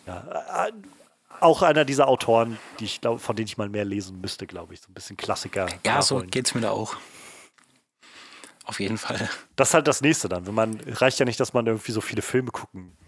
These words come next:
Speaker 1: könnte. So, es gibt ja auch noch so viel, was man lesen könnte oder so. <laughs> So,
Speaker 2: Ja, das stimmt.
Speaker 1: Edgar Allan Poe, so ein Autor, von dem ich noch nichts gelesen habe, obwohl ich eigentlich unbedingt mal irgendwie mir die Werke von dem angucken will, weil ich so viel
Speaker 2: Mhm.
Speaker 1: Spannendes bisher davon mitbekommen habe. Also. <laughs>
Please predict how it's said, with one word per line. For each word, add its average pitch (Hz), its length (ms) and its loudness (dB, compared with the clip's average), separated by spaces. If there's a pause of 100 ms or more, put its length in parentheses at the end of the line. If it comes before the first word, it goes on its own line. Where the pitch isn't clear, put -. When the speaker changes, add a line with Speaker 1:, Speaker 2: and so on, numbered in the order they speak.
(160)
Speaker 1:
könnte. 98 600 -2
So, 98 240 -8
es - 220 -12
gibt - 140 -14
ja 117 80 6
auch 110 60 2
noch 110 80 -2
so - 100 -8
viel, - 180 -6
was 104 140 -6
man 101 120 -6
lesen 120 320 -2
könnte 101 320 -2
oder 95 180 -6
so. 92 120 -12 (120)
<laughs> 170 100 4 (1040)
So, 107 180 4 (100)
Speaker 2:
Ja, 127 220 -2
das 143 140 -2
stimmt. - 180 0
Speaker 1:
Edgar 143 240 6
Allan 127 220 6
Poe, 127 480 6
so 113 120 -2
ein 117 120 -4
Autor, 127 340 4
von 120 100 0
dem 117 120 -2
ich 113 40 -6
noch 113 60 -2
nichts 143 240 0
gelesen 131 400 4
habe, 107 200 -2
obwohl 107 120 -6
ich - 80 -6
eigentlich 113 220 -8
unbedingt 151 400 0
mal 127 360 2 (280)
irgendwie 120 480 -6 (100)
mir 120 160 -2
die 110 220 -8
Werke 131 200 4
von - 140 -10
dem 101 140 -6
angucken 98 400 -10
will, 90 240 -8
weil 95 100 -12
ich - 80 -14
so 127 140 -8
viel 117 320 4
Speaker 2:
Mhm. 117 340 -2
Speaker 1:
Spannendes 123 560 2
bisher 113 300 2
davon 107 260 -2
mitbekommen 90 480 -8
habe. 90 200 -14
Also. 92 160 -18 (360)
<laughs> - 80 -8